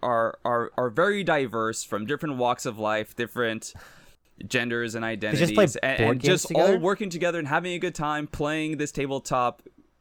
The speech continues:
Speaker 1: game.
Speaker 2: <laughs>
Speaker 1: It's, it's incredibly wholesome.
Speaker 2: <laughs>
Speaker 1: Uh,
Speaker 2: All right,
Speaker 1: it's
Speaker 2: well, shoutouts.
Speaker 1: it, it's lovely. It is, it is one of the best podcasts out there. So, you know, that's, that's Friends at the Table.
Speaker 2: Friends at the Table. Okay, I'll check that out. It's, it, they just, like, play board games and stuff?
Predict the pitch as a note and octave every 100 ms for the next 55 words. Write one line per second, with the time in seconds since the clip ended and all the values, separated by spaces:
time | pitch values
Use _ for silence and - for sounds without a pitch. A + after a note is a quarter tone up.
0 | F#2+ C3 B2 A#2+ B2+ - C3+ C#3+ C3 F3+
1 | F3+ D3+ B2 A#2+ A2+ G2+ G2 - _ -
2 | - - - - G#3+ G#3 _ _ _ _
3 | - F3 C3 C3 A2+ C3+ A2+ A2 - F#2+
4 | F2+ G2+ - _ - D3 C3+ C#3 - C#3
5 | A2+ F2+ G2 - A#2+ A#2+ - B2 A#2+ A#2+
6 | C#3 B2+ A#2+ A#2 A2+ A2 - G2+ - -
7 | G2 F#2+ F#2+ - G2 F2+ F#2+ D2+ - G2+
8 | - - F#2+ - - E3+ F3+ E3 D3+ B2+
9 | B2+ A2+ A#2+ A2+ A#2 _ _ - - G#2
10 | A2 A#2 G2+ - F2+ - C3 C3+ - A#2+
11 | C#3+ D#3 G2+ E2+ - - D3 - - C#3+
12 | C3+ C#3+ D#3+ C3+ _ - A#2 A2 - _
13 | - - F#2+ A#2+ D3 D#3 - - A3